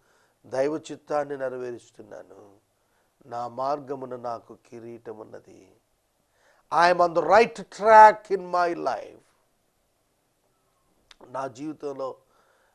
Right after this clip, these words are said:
నేను రైట్ ట్రాక్‌లో ఉన్నాను అని చెప్పుకోగలగటం. ఇరవై ఐదు సంవత్సరాల సేవా జీవితం, సంఘం లేదు, మందిరం లేదు, ఆర్థిక నిధి లేదు, విదేశీ సహాయం లేదు,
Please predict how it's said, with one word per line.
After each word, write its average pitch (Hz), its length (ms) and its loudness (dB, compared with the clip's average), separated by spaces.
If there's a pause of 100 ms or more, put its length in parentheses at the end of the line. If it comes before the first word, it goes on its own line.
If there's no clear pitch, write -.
నేను 120 340 -16
రైట్ 160 300 -2
ట్రాక్‌లో 135 540 -12
ఉన్నాను 101 600 -18 (500)
అని 113 120 -20
చెప్పుకోగలగటం. - 880 -20 (2250)
ఇరవై 147 300 -4
ఐదు 139 140 -10
సంవత్సరాల 135 500 -8
సేవా 127 400 -8
జీవితం, 107 500 -20 (320)
సంఘం 123 460 -14
లేదు, 113 340 -18 (1000)
మందిరం 120 540 -16
లేదు, 101 340 -20 (1080)
ఆర్థిక 127 460 -8
నిధి 117 260 -20
లేదు, 110 420 -20 (680)
విదేశీ 151 460 -12
సహాయం 110 560 -14
లేదు, 117 320 -20